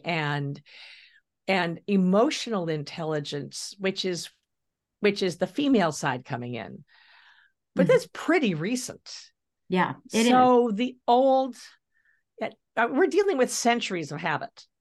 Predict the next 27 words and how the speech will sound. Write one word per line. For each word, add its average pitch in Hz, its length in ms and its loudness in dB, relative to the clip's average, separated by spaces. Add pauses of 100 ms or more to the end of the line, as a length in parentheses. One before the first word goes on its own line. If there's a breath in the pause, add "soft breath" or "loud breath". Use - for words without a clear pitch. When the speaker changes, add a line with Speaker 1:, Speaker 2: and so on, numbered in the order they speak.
(200)
Speaker 2:
Mm-hmm. 156 300 -2
Speaker 1:
centuries 208 1080 0 (100)
of 180 520 0 (1040 loud breath)
the 196 260 0
men 214 300 2
had 214 180 2
one 196 240 0
world, 185 240 -2
the 175 100 -6
women 180 300 -2
had 165 240 -4
another. 190 540 -2
And 185 460 -4
so, 214 680 -2 (880)
so 254 280 2
these 247 240 -2
habits - 920 -2 (760)
catch 220 280 -4
us, 147 280 -6 (120)
and 202 180 4
then 208 380 2 (220)
you 202 500 -2 (100)
can 196 140 -8
sabotage 214 600 0
yourself 214 560 -8 (200)
by 185 140 0
the 185 200 -2